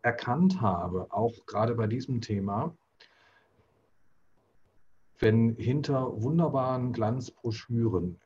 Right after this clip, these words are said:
keine Substanz da ist, keine Menschen, die dahinter mit Leidenschaft sind und wo es dann auch ein bisschen an Authentizität fehlt,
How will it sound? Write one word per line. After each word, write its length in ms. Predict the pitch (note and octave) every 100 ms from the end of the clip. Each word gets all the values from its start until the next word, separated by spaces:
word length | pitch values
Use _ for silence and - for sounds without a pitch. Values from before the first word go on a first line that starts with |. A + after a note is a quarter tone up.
| -
keine 340 | A2+ B2 B2+
Substanz 560 | A2 - - F#2+ F#2+ -
da 260 | - - -
ist, 360 | - - - _ _ _ _ -
keine 160 | A2 G#2+
Menschen, 540 | A2 A#2+ C#3 - C3+
die 80 | A#2
dahinter 420 | A2 A2 - C3
mit 180 | A2+ G#2+
Leidenschaft 840 | G2+ G#2+ A2 A2+ G2 - _ _ _ _ _
sind 600 | - - F2+ D#2 - - -
und 560 | - G#2 G2+ G2 - - _ _ _ _ _ -
wo 180 | G2+ A#2+
es 80 | A#2+
dann 160 | A#2
auch 160 | A#2+ A2+
ein 80 | A#2+
bisschen 300 | A#2+ B2 A#2
an 180 | A2
Authentizität 960 | A2+ A#2+ A#2+ B2 A2 - A2 - A2+ A2
fehlt, 640 | - - G2+ D#2 - -